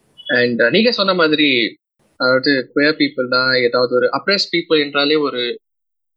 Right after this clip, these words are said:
ஒரு விதமா பாதிக்கப்பட்டிருக்கணும், இல்ல அவங்களோட பார்வையில oppressed people எப்படி இருக்காங்களோ அந்த கிரைட்டீரியா நம்ம எல்லாம் மீட் பண்ணுங்கிற ஒரு, ஒரு, ஒரு தேவை இவங்களுக்கு இருந்துகிட்டே இருக்கு.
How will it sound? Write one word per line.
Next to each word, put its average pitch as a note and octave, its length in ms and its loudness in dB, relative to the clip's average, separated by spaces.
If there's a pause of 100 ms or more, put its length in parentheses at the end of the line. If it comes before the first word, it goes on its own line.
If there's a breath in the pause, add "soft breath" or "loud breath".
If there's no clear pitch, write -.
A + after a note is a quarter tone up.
(160)
ஒரு C#3+ 180 0
விதமா D3+ 320 2
பாதிக்கப்பட்டிருக்கணும், B2+ 840 -2
இல்ல A#2+ 200 0 (720)
அவங்களோட D3+ 540 0 (120)
பார்வையில F3+ 480 0
oppressed D#3+ 320 -4
people C#3+ 200 -8
எப்படி C3 200 -4
இருக்காங்களோ C#3 340 0
அந்த C3 360 -2
கிரைட்டீரியா E3 460 0
நம்ம C3+ 160 -6
எல்லாம் D3 200 -4
மீட் D3 280 -4
பண்ணுங்கிற D#3+ 480 0
ஒரு, A#2+ 200 0 (720)
ஒரு, D3+ 140 2 (380)
ஒரு D3+ 180 -6
தேவை G#3+ 280 0
இவங்களுக்கு D#3+ 360 -2
இருந்துகிட்டே D3+ 320 -4
இருக்கு. A#2 280 -4